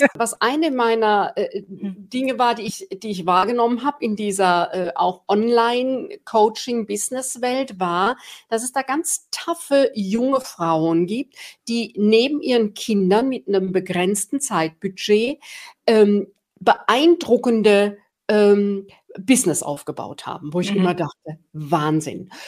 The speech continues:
Speaker 1: Und das ist etwas von dem, was du, ne, die Zukunftsvision, so wie will ich leben und arbeiten, bei vielen
Speaker 2: Mhm.
Speaker 1: jungen Frauen ist das ja ein, ein
Speaker 2: Mhm.
Speaker 1: Thema, bei den, Gott sei Dank inzwischen bei den jungen Männern auch. Wie verbinde
Speaker 2: Mhm.
Speaker 1: ich Leben und Arbeit?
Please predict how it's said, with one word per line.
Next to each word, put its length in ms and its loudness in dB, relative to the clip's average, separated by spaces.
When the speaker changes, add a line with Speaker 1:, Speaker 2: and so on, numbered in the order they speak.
Speaker 1:
Und 240 2
das 240 4
ist 300 -4
etwas 400 0
von 240 -2
dem, 160 4
was 180 2
du, 140 -2
ne, 340 4
die 120 -6
Zukunftsvision, 1000 0
so 180 -2
wie 140 0
will 140 0
ich 100 -2
leben 380 2
und 140 2
arbeiten, 580 0
bei 180 4
vielen 360 4
Speaker 2:
Mhm. 40 6
Speaker 1:
jungen 300 8
Frauen 360 2
ist 240 -6
das 200 0
ja 420 4
ein, 240 0
ein 60 0
Speaker 2:
Mhm. 60 2
Speaker 1:
Thema, 500 2
bei 120 4
den, 200 0
Gott 240 2
sei 100 2
Dank 220 2
inzwischen 360 -4
bei 120 0
den 80 0
jungen 260 -2
Männern 260 -4
auch. 220 -8
Wie 100 4
verbinde 380 2
Speaker 2:
Mhm. 60 0
Speaker 1:
ich 120 -4
Leben 260 -4
und 140 4
Arbeit? 360 0